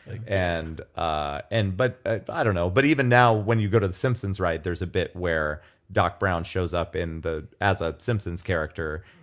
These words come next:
Speaker 2: and just kind of a, another paying homage to, to what was there. But, um, it makes losing stuff like that so much, so much harder.
Speaker 1: Yeah.
Speaker 2: So
Speaker 1: It's like, "Ugh, man,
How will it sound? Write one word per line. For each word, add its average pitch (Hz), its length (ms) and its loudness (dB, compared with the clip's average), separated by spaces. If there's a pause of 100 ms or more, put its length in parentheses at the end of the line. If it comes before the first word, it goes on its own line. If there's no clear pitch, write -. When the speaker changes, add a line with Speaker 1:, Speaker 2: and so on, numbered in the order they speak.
Speaker 2:
and 90 340 0
just 92 220 -6
kind 87 160 -4
of 78 80 -8
a, 78 200 -6
another 104 400 4
paying 92 280 0
homage 80 500 -4
to, 80 520 -6
to - 100 -8
what 85 240 -6
was 76 140 -12
there. 76 380 -6 (120)
But, 76 380 -8
um, 76 320 -8 (260)
it 107 140 2
makes 110 340 2
losing 104 760 0
stuff - 320 -6
like 82 240 -4
that 73 340 -8 (260)
so 98 240 -4
much, 87 560 -6
so - 160 -6
much 85 220 -6
harder. 78 420 -2
Speaker 1:
Yeah. 127 220 -6
Speaker 2:
So 85 360 -10
Speaker 1:
It's - 140 -20
like, 110 240 -14
"Ugh, 117 260 -10 (140)
man, 104 440 -8